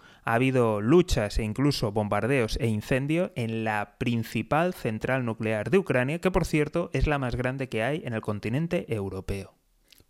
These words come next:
Por otro lado, en el sur parece que las fuerzas rusas continúan avanzando, han asegurado varias ciudades estratégicas, una de ellas que permite el suministro de agua a Crimea,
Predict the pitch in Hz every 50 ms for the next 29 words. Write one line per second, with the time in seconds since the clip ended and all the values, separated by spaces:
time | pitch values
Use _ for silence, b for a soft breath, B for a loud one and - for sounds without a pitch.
0 | _ - - - 156 165 175 170 156 139 123 113 110 110 - - 117 110 110 107
1 | 104 104 - - - 180 214 226 - - - 123 110 113 - 139 120 110 107 -
2 | - - 117 - - 113 104 104 123 135 - - 175 175 - - - 120 110 -
3 | 104 107 107 104 104 104 104 107 107 104 104 - - 139 156 170 190 226 233 B
4 | B B B B B B - 143 147 147 135 - - 139 120 113 117 117 127 131
5 | 127 113 107 101 B B B B B B - 113 113 127 131 127 120 113 107 101
6 | 101 - - - - 113 107 110 120 117 110 107 104 - - - 117 - - -
7 | 107 104 - 139 147 - 185 170 - 196 202 208 - - - 143 139 143 127 123
8 | 123 131 139 127 120 107 104 - - B B B B B B B - 135 120 113
9 | 110 117 - _ _ _ _ _ _ _ - 127 117 110 113 139 175 190 175 -
10 | 123 110 110 113 113 - - - 123 110 110 110 123 135 131 - - - 104 98
11 | 98 101 104 104 110 117 120 113 107 104 101 98 - - - 104 101 - - 107
12 | 101 110 131 160 175 208 247 -